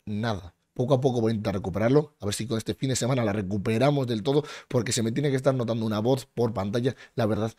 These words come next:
bastante horrible y sobre todo a mí ya me hace un poquito de daño tener que forzarla para los vídeos. Entonces con ello, a ver si para lunes ya estamos recuperados y volvemos a la normalidad,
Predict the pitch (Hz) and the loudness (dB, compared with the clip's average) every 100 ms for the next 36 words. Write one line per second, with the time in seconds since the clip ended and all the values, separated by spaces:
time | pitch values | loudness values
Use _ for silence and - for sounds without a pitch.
0 | _ _ 110 98 - 110 104 98 92 107 | _ _ -2 -2 0 -2 0 -2 0 0
1 | 101 101 92 104 101 101 101 101 104 104 | 0 -2 -2 -2 0 0 -2 -2 -2 -4
2 | 92 90 95 113 113 113 104 117 107 104 | -6 -6 -6 -6 -2 0 0 -2 -4 -6
3 | 107 107 107 101 98 104 104 101 90 85 | -6 -6 -6 -6 -4 -2 -2 -2 -4 -6
4 | 104 92 73 - _ - - 117 113 113 | -6 -6 -8 -14 _ -20 -8 -4 -2 -2
5 | - 110 123 117 101 - 107 101 107 98 | -2 0 2 2 0 -2 -2 -2 -2 -2
6 | 95 101 101 92 87 104 104 90 95 104 | -4 -4 -4 -4 -4 -4 -4 -4 -4 -2
7 | 104 101 98 104 98 123 98 113 | -2 -2 -2 -2 0 0 2 0